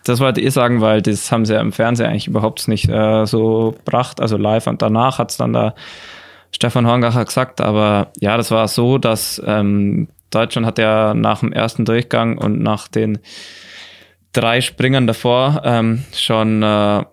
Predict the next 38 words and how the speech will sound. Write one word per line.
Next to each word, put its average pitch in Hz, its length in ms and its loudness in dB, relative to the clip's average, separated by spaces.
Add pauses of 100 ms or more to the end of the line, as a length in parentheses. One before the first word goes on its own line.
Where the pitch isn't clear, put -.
(520)
also 101 420 0
vor 117 300 0
den 117 180 2
letzten 123 440 0
Springern 123 420 -2
im 117 140 0
zweiten 113 240 0
Durchgang 117 320 -2
haben 113 100 0
sie 113 100 0
ja 104 140 2
schon 123 160 -2
einen 117 160 0
ganz, 107 480 -2
äh, - 60 -2
ordentlichen 113 680 2
Vorsprung 143 420 -2
gehabt 156 220 -2
vor 143 120 0
den 139 160 2
Norwegern 147 640 2
und 113 360 0 (920)
der 117 120 0
Alex 113 220 0
Stöckl 123 280 0
hat 117 240 -2
gewusst, 117 340 -2
ähm, 107 400 0 (260)
wenn 110 300 0
sie 104 240 0
das 104 160 -2
jetzt 107 200 -2
noch 104 120 -2
gewinnen 127 260 2
wollen, 127 300 2 (520)
dann 107 360 0
muss 113 280 0
der 104 520 2